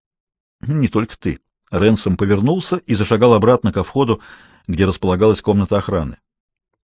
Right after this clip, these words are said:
Во время нападения охранников и посетителей согнали туда и заставили сесть на пол, так что ничего полезного они не видели. И, похоже, не слышали тоже. По свидетельству очевидцев, бандиты общались между собой почти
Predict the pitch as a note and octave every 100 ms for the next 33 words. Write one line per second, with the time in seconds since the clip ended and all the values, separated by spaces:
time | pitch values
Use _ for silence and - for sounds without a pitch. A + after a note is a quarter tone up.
0 | _ _ F2+ G2 C3+ C3+ A#2+ B2 C3 F3+
1 | D3+ - A2 A#2+ C3 B2 A2 F#2 - _
2 | _ _ A2 A2 A#2 C3+ B2 C3+ G#2 F#2+
3 | A2+ A#2+ G2+ F#2+ A2+ D#3+ E3 G#2 - C#3
4 | B2+ A2 B2 - C#3 D#3+ B2 - - -
5 | - _ _ A#2 - C3+ C3 B2+ D3 C3+
6 | B2+ C#3 C3 A#2 A2+ A#2+ B2 G#2+ C#2+ C2+
7 | - _ _ _ _ _ _ _ _ -
8 | F2+ G#2 G#2 F2+ F#2 - C#3 - C3+ C#3
9 | B2 A2 A2 _ _ _ _ _ G2+ -
10 | A2 B2+ A2 - G#2+ - B2+ C#3 C3 G#2
11 | - - _ _ - F#2+ B2 A2+ D#3 A#2+
12 | G#2 - B2 G#2 G#2+ F#2+ F2+ A2 C3 B2+
13 | G2 - C3 A#2+